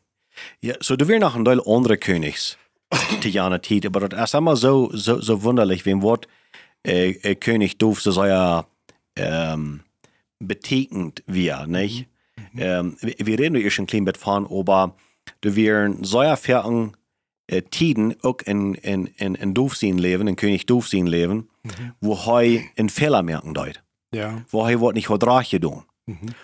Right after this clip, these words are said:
Speaker 1: Aber der andere König, wird vor am Time, auch nur am,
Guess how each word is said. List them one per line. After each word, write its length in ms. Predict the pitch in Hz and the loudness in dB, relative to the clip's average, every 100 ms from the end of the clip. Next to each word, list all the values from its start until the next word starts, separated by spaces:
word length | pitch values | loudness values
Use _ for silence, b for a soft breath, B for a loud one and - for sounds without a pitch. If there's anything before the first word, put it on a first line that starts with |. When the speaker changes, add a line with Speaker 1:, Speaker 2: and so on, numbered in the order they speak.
| B - | B -2
Speaker 1:
Aber 160 | 110 | 2
der 140 | 117 - | 2 4
andere 380 | 135 185 196 143 | 6 6 6 2
König, 640 | - 101 90 123 - - - _ - | 2 2 4 2 0 -8 -14 _ -2
wird 180 | 95 - | -2 0
vor 280 | 127 151 107 | 0 0 2
am 220 | 104 95 | -2 0
Time, 440 | 92 95 139 156 | 0 2 2 0
auch 200 | 90 90 | -4 -2
nur 240 | 95 104 80 | 0 0 0
am, 280 | 90 151 | 0 -2